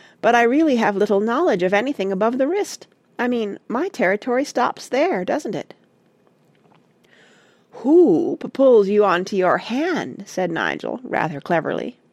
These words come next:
"Another hand," said the glove, "but only a left one,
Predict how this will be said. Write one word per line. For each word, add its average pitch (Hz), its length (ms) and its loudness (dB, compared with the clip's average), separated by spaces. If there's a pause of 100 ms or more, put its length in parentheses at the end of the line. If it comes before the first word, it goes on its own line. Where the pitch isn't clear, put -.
(1000)
"Another 294 360 6
hand," 196 420 0
said 180 220 -4
the 180 60 0
glove, 147 360 -2 (280)
"but - 120 2
only 254 300 2
a 220 60 0
left 214 300 0
one, 147 240 -10